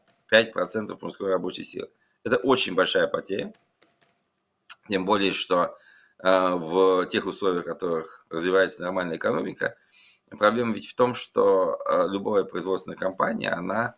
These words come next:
подбирает персонал в том количестве, который ей нужен. Да, это может быть какой-нибудь госкомпания, в бюрократической структуре. Существует там огромный штат, э, в котором люди работают, э, в полсилы. Да. В любой коммерческой компании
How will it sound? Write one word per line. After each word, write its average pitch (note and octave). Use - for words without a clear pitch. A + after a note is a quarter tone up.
подбирает F#2
персонал A2
в -
том G2
количестве, G#2+
который G2
ей F#2+
нужен. F2+
Да, A2+
это G2
может F#2+
быть E2+
какой-нибудь F2+
госкомпания, F2+
в D#2+
бюрократической F2
структуре. -
Существует F#2
там D#2+
огромный E2+
штат, -
э, F#2
в -
котором F2+
люди E2+
работают, E2
э, D#2+
в D2+
полсилы. E2
Да. B2
В F2
любой A2+
коммерческой A#2
компании G#2+